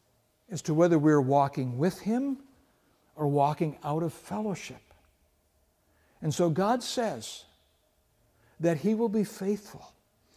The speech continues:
He will be faithful to us as His people. He's faithful to His promises, but He's also faithful to His nature. And so when we are out of fellowship, God withholds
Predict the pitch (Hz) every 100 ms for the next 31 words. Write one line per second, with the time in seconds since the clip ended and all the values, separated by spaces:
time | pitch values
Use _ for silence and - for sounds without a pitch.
0 | - - 190 165 160 - 185 190 185 160
1 | 151 147 147 139 127 120 - 226 - 233
2 | - - 151 - 156 147 139 147 127 -
3 | 165 185 233 240 - - - 170 143 160
4 | 165 185 - 175 165 180 - 202 175 175
5 | 226 240 - 98 - _ _ _ _ _
6 | _ _ - 143 - 185 180 - - 147
7 | 160 170 180 190 165 160 - 180 247 269
8 | - 208 202 165 165 147 - _ _ _
9 | _ _ _ 139 170 190 202 - - _
10 | _ 160 165 - - 202 233 247 190 -